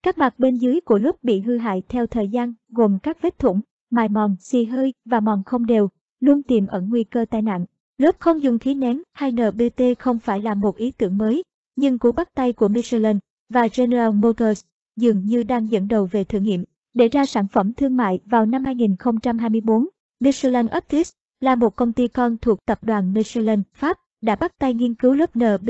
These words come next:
T từ năm hai nghìn không trăm lẻ năm và dường như sắp đến đích, khi mới đây đã cam kết rằng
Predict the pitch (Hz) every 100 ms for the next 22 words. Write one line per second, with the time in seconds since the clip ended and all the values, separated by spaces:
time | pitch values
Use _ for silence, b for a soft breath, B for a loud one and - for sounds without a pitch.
0 | 247 262 254 240 _ - 247 240 262 262
1 | 226 208 196 233 220 247 226 190 240 240
2 | _ _ _ 247 226 220 196 185 208 214
3 | - 311 220 226 320 - _ _ - 277
4 | 254 285 285 269 226 196 254 233 285 359
5 | 262 226